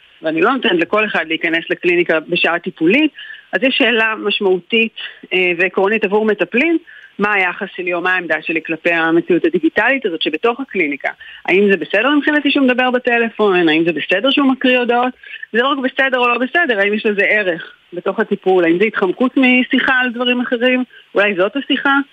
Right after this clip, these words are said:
ו-, ואני רוצה גם להגיד שיש עוד מימד דיגיטלי, שהוא לא רק זה שקורה בטיפול, אם המטופל הביא טלפון, כן או לא, אלא גם זה שקורה מחוץ לטיפול. הוא יוצא עכשיו מהטיפול, ואת המשפט הכי חשוב הוא עכשיו נזכר, כי זה מה שנמצא לנו בטיפול. הוא מסמס אותו, הוא מתקשר להגיד לי אותו,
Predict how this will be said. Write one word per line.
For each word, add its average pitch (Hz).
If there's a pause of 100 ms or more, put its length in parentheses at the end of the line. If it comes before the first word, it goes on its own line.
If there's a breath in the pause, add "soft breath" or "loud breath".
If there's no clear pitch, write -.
(460 loud breath)
ו-, 220
ואני 226
רוצה 247
גם 311
להגיד 302
שיש 294
עוד 269
מימד 208
דיגיטלי, 165
שהוא 180
לא 175
רק 208 (100)
זה 202
שקורה 185
בטיפול, 196
אם 185
המטופל 160
הביא 196
טלפון, 165
כן 180
או 151
לא, 220 (640)
אלא 180
גם 180
זה 196
שקורה 190
מחוץ 202
לטיפול. 156 (500 loud breath)
הוא 156
יוצא 156
עכשיו 214
מהטיפול, 185
ואת 180
המשפט 190
הכי 320
חשוב 349
הוא 233
עכשיו 277
נזכר, 247 (120)
כי 175
זה 190
מה 214
שנמצא 226 (260)
לנו 208
בטיפול. 214 (320 loud breath)
הוא 180
מסמס 175
אותו, 359 (160)
הוא 160
מתקשר 165
להגיד 170
לי 320
אותו, 330